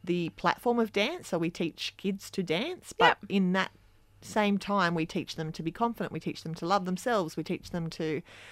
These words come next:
Speaker 1: wanna, you know, take on new challenges, to get along with other people and all that good stuff.
Speaker 2: Yeah. Yeah. All the life skills that you, you will need at some point in life.
Speaker 1: Yeah.
Speaker 2: Yes.
Speaker 1: And so that's what
Speaker 2: It's
Speaker 1: I
Speaker 2: a very powerful
Speaker 1: that's what I
Speaker 2: why.
Speaker 1: spoke about.
Speaker 2: Yeah, yeah. So,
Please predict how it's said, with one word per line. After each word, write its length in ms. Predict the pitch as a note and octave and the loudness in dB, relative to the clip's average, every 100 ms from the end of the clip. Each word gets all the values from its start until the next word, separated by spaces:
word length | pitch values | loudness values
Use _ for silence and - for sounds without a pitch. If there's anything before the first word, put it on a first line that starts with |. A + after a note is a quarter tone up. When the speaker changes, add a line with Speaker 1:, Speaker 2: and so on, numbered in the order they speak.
| - | -10
Speaker 1:
wanna, 340 | F3+ F3+ F3 E3 | 0 2 2 0
you 140 | F3+ | -2
know, 100 | E3 | -2
take 260 | D#3 G3 F3 | 0 0 2
on 120 | F#3 | 2
new 120 | F#3 | 2
challenges, 600 | G3 C4 B3 A3 E3 D3+ | 2 2 4 4 2 0
to 100 | - | 0
get 140 | E3+ F3+ | 0 2
along 240 | F#3+ G3+ | 4 4
with 160 | G#3 G#3+ | 4 4
other 140 | G3+ | 2
people 520 | G3+ B3+ - D#3 B2+ F3 G#3+ | 0 -2 0 0 0 -4 -4
and 100 | A#3 | -2
all 120 | A#3+ | 0
that 160 | E3 - | 0 -2
good 140 | D#3 | -6
stuff. 380 | - - - - - | -6 -12 -12 -12 6
Speaker 2:
Yeah. 280 | A4+ E3 - - _ | 8 8 6 -10 _
Yeah. 240 | G#3 D#4+ - | -2 2 6
All 120 | G3 | 6
the 120 | G#3+ | 8
life 240 | D#3+ D3+ D#3 | 12 12 10
skills 360 | - D#3+ C#3 | 4 2 4
that 160 | D3+ - | 0 -2
you, 220 | D3+ C#3+ - - | -2 -4 -6 -8
you 160 | E3+ D#3+ | 0 2
will 160 | D3 | 2
need 340 | C#3+ C3+ B2+ - | 2 4 2 2
at 140 | F#3+ - | 0 6
some 180 | C#4+ | 6
point 320 | A#3+ D3+ D#3+ - | 6 4 2 0
in 160 | B3+ | 0
life. 360 | E4 F#4 - - | 4 2 2 -6
Speaker 1:
Yeah. 200 | G#4+ A4 D3 - - | 2 2 2 -8 -16
Speaker 2:
Yes. 360 | - D3 - - | -2 0 0 -4
Speaker 1:
And 80 | A3+ | -4
so 160 | G3+ | -2
that's 240 | G3 - - | -2 -2 -2
what 100 | A#3 | 4
Speaker 2:
It's 60 | |
Speaker 1:
I 40 | A#3+ | 4
Speaker 2:
a 40 | |
very 280 | C4+ D#4+ D4+ | 6 6 6
powerful 500 | - G3 E3 D#3+ D#3+ | 6 10 10 8 2
Speaker 1:
that's 40 | C3+ | 6
what 60 | B2+ | 8
I 40 | A#2+ | 6
Speaker 2:
why. 120 | C#3+ | 2
Speaker 1:
spoke 220 | F#4 D#4+ | -8 -8
about. 220 | G3+ D#3+ | -6 -2
Speaker 2:
Yeah, 360 | G3 G3+ C#3 - - - | 6 8 8 4 -10 2
yeah. 220 | D#3+ C#3 | 6 6
So, 280 | - - A3 | 4 8 8